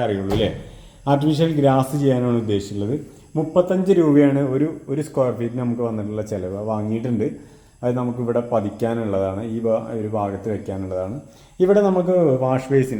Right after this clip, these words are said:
അതായത് സിങ്ക് വെക്കാനുള്ള ഏരിയയാണ് നമുക്കിവിടെ കണ്ടിട്ടുള്ളത്. അപ്പോൾ ഇവിടെ വന്നിട്ട് നമ്മൾ ഈ കോണി ഇങ്ങനെ ഇത്ര ഭാഗത്തേക്ക് പൊന്തിയതുകൊണ്ട് നമുക്കിവിടെ നിന്ന് സുഖസുന്ദരമായിട്ട് നമുക്കിവിടെ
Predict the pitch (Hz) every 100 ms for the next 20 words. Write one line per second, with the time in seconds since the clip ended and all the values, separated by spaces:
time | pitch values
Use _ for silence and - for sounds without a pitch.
0 | 120 120 123 131 131 131 135 151 - -
1 | 117 113 113 110 - - - _ 120 110
2 | 107 113 107 107 104 107 104 104 95 92
3 | 95 92 147 139 - - 120 117 123 131
4 | - _ _ - 131 139 143 139 139 139
5 | 139 139 135 135 139 147 139 139 131 123
6 | 135 127 127 123 117 120 117 120 113 107
7 | 104 101 101 110 110 117 117 123 139 113
8 | 113 117 117 113 120 117 110 107 104 104
9 | 107 104 107 110